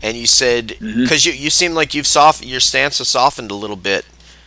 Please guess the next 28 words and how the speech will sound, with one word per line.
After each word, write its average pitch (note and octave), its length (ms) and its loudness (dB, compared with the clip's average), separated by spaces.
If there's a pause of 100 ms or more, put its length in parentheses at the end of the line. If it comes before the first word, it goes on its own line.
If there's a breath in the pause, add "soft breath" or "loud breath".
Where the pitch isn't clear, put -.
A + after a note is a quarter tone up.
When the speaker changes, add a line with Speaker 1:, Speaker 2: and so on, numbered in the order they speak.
(140 soft breath)
Speaker 1:
because A2+ 340 -2
you B2+ 100 -8
weren't C#3 260 0
trying D3 200 2
to B2+ 60 -2
hear C#3 220 2
it B2+ 60 -2
the A#2+ 100 -2
other B2+ 200 0
day, B2+ 260 4
but G2 200 -6
maybe, A2+ 340 -8
Nate, B2 440 0
has A2+ 140 -4
had A#2+ 140 2
an A#2 60 -4
effect B2+ 400 -6
on F2 140 -8
you? D#2+ 100 -12
So F#2 320 -4 (800 loud breath)
have A2 180 -2
you A2 60 -6
shifted B2 500 0
a A#2+ 40 0
little B2 320 0
bit, B2+ 300 2
feeling A#2 480 -4
that, A2 240 0